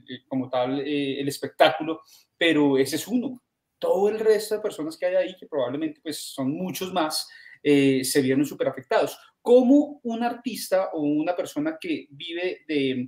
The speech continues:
eh, eventos culturales ganaba dinero? Pensemos en, en ideas, eh, ¿cómo se ganaba dinero,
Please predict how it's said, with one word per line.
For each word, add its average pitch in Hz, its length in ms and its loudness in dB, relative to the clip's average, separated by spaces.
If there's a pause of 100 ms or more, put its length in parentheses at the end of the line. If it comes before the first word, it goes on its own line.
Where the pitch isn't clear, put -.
(340)
eh, 143 340 2
eventos 147 360 0
culturales 143 680 -6 (400)
ganaba 175 720 4
dinero? 175 460 -6 (760)
Pensemos 175 460 -2
en, 208 120 -8
en 139 200 -2
ideas, 143 480 -2
eh, 165 240 -6
¿cómo 196 220 0
se 220 80 -4
ganaba 175 260 0
dinero, 196 340 -4